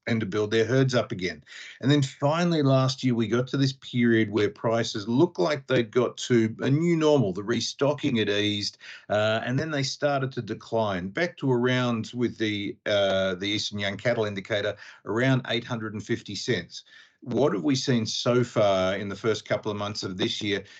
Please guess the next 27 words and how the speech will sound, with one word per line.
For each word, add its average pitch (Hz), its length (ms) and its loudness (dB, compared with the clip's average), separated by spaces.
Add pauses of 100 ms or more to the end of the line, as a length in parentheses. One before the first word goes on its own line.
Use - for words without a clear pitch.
(140)
We 117 200 0
have 170 340 -4
seen 151 320 -2
that 131 200 2
indicator 120 540 0
decline 120 840 -2
even 110 420 -2
further, 104 560 0
and 104 100 -6
it's 113 120 -4
gone 120 300 2
back 143 260 0
to 160 80 -2
around 123 340 2
seven 117 300 -2
hundred 92 300 -6
and 85 100 -14
fifty, 113 360 -8
which 120 320 0
is 123 120 0
its - 240 0
lowest 104 360 0
level 101 400 -2 (280)
since - 260 -2
about 147 300 2
mid-twenty 123 800 0
twenty. 117 480 -4